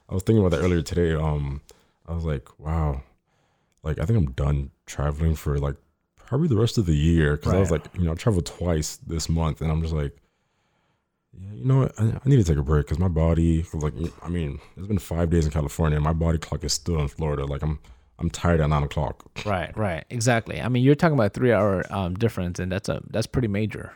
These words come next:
Speaker 1: Yeah.
Speaker 2: Yeah. Even when we're in Chicago with two hours, it was a big difference for, for me. Um, but, uh, <coughs> excuse me. So, um, but the, even though I'm not a big travel guy, you know, I do it, and I still get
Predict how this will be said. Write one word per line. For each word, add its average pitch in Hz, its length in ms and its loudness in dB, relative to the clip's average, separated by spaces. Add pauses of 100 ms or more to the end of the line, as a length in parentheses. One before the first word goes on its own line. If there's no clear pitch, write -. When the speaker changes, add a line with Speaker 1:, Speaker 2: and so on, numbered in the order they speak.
(180)
Speaker 1:
Yeah. 64 300 -4
Speaker 2:
Yeah. 80 240 -4 (320)
Even 135 140 2
when 156 160 2
we're 127 60 2
in 107 40 -2
Chicago 127 440 -2
with 82 100 -2
two - 180 -6
hours, 80 240 -4
it 82 60 -6
was 80 140 -8
a - 120 -16
big 80 140 -10
difference - 320 -12
for, - 300 -14
for 78 120 -16
me. 85 340 -8 (520)
Um, 76 480 -8
but, 71 380 -10
uh, - 180 -14 (1000)
<coughs> - 580 -4
excuse 87 300 -14
me. 71 80 -14 (1200)
So, 147 320 6
um, 113 400 2 (960)
but 123 320 4
the, 131 300 0
even 165 200 4
though 143 200 12
I'm 135 120 6
not 135 140 4
a - 20 0
big 123 200 0
travel 151 280 4
guy, 117 400 2 (400)
you 127 120 -6
know, 117 100 0
I 113 160 2
do 127 280 4
it, 123 180 -2
and 107 160 -8
I 104 80 -6
still 131 180 -4
get 120 180 -6